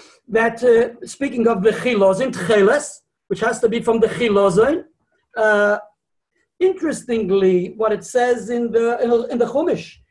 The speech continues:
In the Chumash, there's an Ohr HaChaim HaKodesh, which is also found in different Midrashim and in different Meforshim. And he says, if you take a look at the Pasuk, it says as follows. He says, there's a word, Lidoiroisom. Hashem says, "You should make tzitzis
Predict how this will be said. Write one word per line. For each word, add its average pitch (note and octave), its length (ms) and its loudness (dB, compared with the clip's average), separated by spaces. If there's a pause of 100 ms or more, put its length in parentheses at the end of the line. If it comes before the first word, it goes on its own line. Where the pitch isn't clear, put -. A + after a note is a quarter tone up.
(140)
In A3 80 -2
the A3+ 60 4
Chumash, D4 380 -4
there's B3+ 160 -2
an A#3+ 120 2
Ohr B3 140 2
HaChaim C#4+ 380 0
HaKodesh, A#3+ 520 -2
which A3+ 180 -8
is A3+ 140 -6
also C4 260 -2
found C4 260 -2
in A3+ 60 -4
different B3 340 -6
Midrashim B3+ 520 -4
and A#3+ 100 -6
in G#3 60 -6
different G3 280 -8
Meforshim. B3+ 760 -2 (420)
And A3 200 0
he A#3 100 -2
says, C#4 360 -2
if G#3+ 80 -8
you A3+ 80 -4
take B3+ 220 0
a B3+ 40 2
look C#4+ 120 -6
at B3+ 60 -12
the A3+ 80 -2
Pasuk, C#4 380 -4
it A3 80 -6
says B3 160 -2
as B3+ 120 -8
follows. C#4 500 -4 (400)
He A#3+ 80 -8
says, B3 380 0
there's A#3 200 0
a A#3 60 2
word, D4 260 -2
Lidoiroisom. C#4 1120 0 (280)
Hashem C#4+ 260 -2
says, C#4 300 2
"You B3 100 -4
should A3 200 -6
make B3 260 0
tzitzis C#4 440 -10